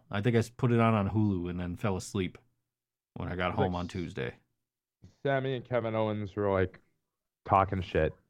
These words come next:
Speaker 2: but it wasn't
Speaker 1: Oh yeah, that's right. 'Cause I was, uh, 'cause, uh, 'cause Sammy was, like, doing the, uh, "This is ringside and this isn't," and he's, like, skanking over the line.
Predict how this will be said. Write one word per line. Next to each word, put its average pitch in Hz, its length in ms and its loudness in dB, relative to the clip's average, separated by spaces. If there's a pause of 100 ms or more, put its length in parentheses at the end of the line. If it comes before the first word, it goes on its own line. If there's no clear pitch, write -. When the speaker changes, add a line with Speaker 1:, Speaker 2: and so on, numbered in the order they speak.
(140)
Speaker 2:
but 117 120 6
it 139 80 8
wasn't 147 340 6
Speaker 1:
Oh 233 260 6
yeah, 226 220 6
that's 214 260 4
right. 214 240 6
'Cause 139 160 2
I 156 80 6
was, 151 180 4
uh, 143 180 0
'cause, 123 340 2
uh, 143 440 6 (380)
'cause 131 180 4
Sammy 165 300 6
was, 143 140 4
like, 135 340 2
doing 151 220 6
the, 143 220 8
uh, 135 260 8 (320)
"This 147 240 6
is 170 120 4
ringside 156 640 6
and 156 200 4
this 131 280 4
isn't," 147 380 8
and 131 80 8
he's, 135 160 6
like, 131 140 0
skanking 139 560 2
over 135 180 6
the 127 80 6
line. 131 400 4